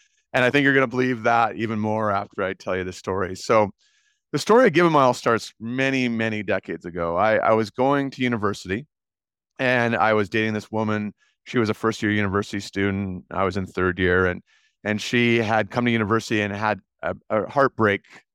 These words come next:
of a b-, breakup, right? She had been dating her high school sweetheart and they had broken up. And, uh, I heard a lot about this guy, and his name was Ryan. And the more I heard about him,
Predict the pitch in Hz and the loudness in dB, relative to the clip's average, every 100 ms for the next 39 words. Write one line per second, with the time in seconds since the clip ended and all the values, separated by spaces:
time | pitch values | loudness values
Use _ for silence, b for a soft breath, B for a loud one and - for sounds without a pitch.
0 | - - 90 104 90 107 - 101 - 64 | -10 -8 -4 -6 -8 -10 0 0 0 -8
1 | - 78 92 - 117 98 98 95 104 104 | -6 -2 -2 0 0 0 0 0 0 2
2 | 101 95 87 - _ - 104 - 101 - | 0 0 -2 -6 _ -4 -4 -2 -6 0
3 | 175 151 147 143 135 - 104 95 - b | 2 4 4 4 2 0 -2 -2 -8 b
4 | b - 95 107 110 110 104 107 - 107 | b -4 0 2 2 2 2 2 2 -2
5 | 95 95 107 95 139 196 247 226 160 117 | -2 -2 0 2 2 0 0 0 -2 -4
6 | 110 95 76 _ _ _ _ _ _ 113 | -8 -10 -12 _ _ _ _ _ _ -4
7 | 110 107 123 120 104 104 110 107 85 69 | -2 0 0 0 -2 0 0 0 -4 -8
8 | - 110 120 120 110 143 139 175 285 269 | -8 -2 0 -2 -2 -2 0 0 2 2
9 | 185 170 143 139 143 143 | 0 2 2 2 2 -4